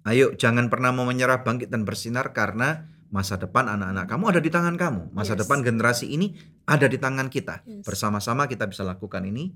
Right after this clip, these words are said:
Speaker 1: supaya Indonesia bisa menjadi lebih baik, keluarga kita bisa menjadi baik, dan kalaupun anak-anak kita bisa bertumbuh kembang, menjadi orang yang berhasil, menjadi orang yang, eh, berdampak,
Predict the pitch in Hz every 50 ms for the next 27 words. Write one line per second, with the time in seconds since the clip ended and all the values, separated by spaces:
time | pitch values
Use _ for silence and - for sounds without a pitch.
0 | - _ _ _ - - 117 95 101 95 95 104 123 139 - 120 117 110 101 131
1 | 220 - - 180 135 120 113 107 101 101 98 90 95 90 87 78 90 78 85 90
2 | 127 147 - - _ _ _ _ _ _ _ 180 104 139 - 165 175 - 135 104
3 | 113 101 98 98 104 92 92 92 92 90 85 82 85 82 107 - - - - _
4 | _ _ _ _ _ 110 110 110 110 107 110 110 110 110 110 - - 101 98 104
5 | 110 - - 196 190 151 127 120 101 107 110 101 98 123 92 120 107 107 95 -
6 | 104 98 98 - - - _ _ - 107 101 - 117 113 117 113 113 110 113 127
7 | 147 165 175 151 123 107 107 98 98 90 98 104 117 120 113 107 107 95 90 92
8 | 92 131 147 - - 156 147 151 151 - 117 107 98 101 90 101 80 95 101 107
9 | 107 107 101 98 95 95 98 95 - - _ _ _ _ _ _ _ 104 101 98
10 | 95 95 117 - 90 131 131 151 175 165 185 190 190 - -